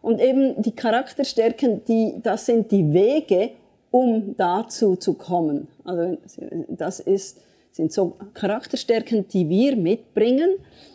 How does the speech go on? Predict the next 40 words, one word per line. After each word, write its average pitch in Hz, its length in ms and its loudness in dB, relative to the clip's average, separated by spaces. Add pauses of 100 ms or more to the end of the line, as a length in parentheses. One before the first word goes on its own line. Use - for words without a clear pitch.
(240)
Viele 226 340 4
sind 208 220 2
uns 190 240 0
in 185 140 4
die 156 180 0
Wa-, 156 320 -4
in 196 240 4
die 156 100 0
Wiege 226 320 2
gelegt, 269 400 0
aber 196 180 -2
viele 254 600 2 (180)
können, 190 380 2
die 196 80 4
meisten 180 380 0
können 165 280 0
wir 165 160 -2
trainieren. 175 680 0 (420)
Charakterstärken 233 840 0
lassen 180 380 0
sich 180 260 -2
trainieren, 165 540 0
meine 165 260 0
Damen 170 300 0
und 175 120 -2
Herren. 175 200 -2
Das 180 140 -2
ist - 60 -2
das 220 120 -2
Schöne 190 280 2
an 170 120 0
diesem, 175 280 -2
deshalb 208 440 -2
sage 180 320 -2
ich, - 120 -8
das 202 180 -4
ist - 40 -8
ein 165 140 -4
tolles 165 340 -6
Th-, - 160 -2